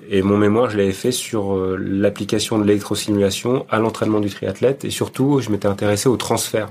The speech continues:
parce que le, l'électrosimulation, c'est une musculation, euh, isométrique, passive, en tout cas, en, en tout cas de base. Après, on peut la modifier, mais de base, c'est ça. Et, et donc, je m'étais intéressé à, à mettre en place des, des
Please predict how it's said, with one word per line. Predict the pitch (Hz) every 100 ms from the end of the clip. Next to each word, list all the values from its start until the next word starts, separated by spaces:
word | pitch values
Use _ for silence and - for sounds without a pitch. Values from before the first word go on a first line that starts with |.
| -
parce | - -
que | 98
le, | 98 95
l'électrosimulation, | 95 95 - - 107 104 - 117
c'est | - 98 95 - - - - -
une | 101 98
musculation, | 87 104 95 107 101 95 92
euh, | 90 95 _ _ _ -
isométrique, | 92 95 101 - 151 -
passive, | 98 160 165 -
en | - -
tout | -
cas, |
en, | 90 101 95
en | - 101
tout |
cas | 98
de | 90
base. | 92 135 156 - - - - _
Après, | 92
on |
peut | -
la | 92
modifier, | 90 87 98 - 151
mais | 107
de | 95
base, | 107 107
c'est | 98
ça. | - 143 127
Et, | 98 101
et |
donc, | 98 98
je | 98
m'étais | 95
intéressé | 101 98 101 95 - 127
à, | 98 90 - - - _ -
à | 90 90
mettre | 101 101 101
en |
place | 117 117
des, | 104 90
des | 95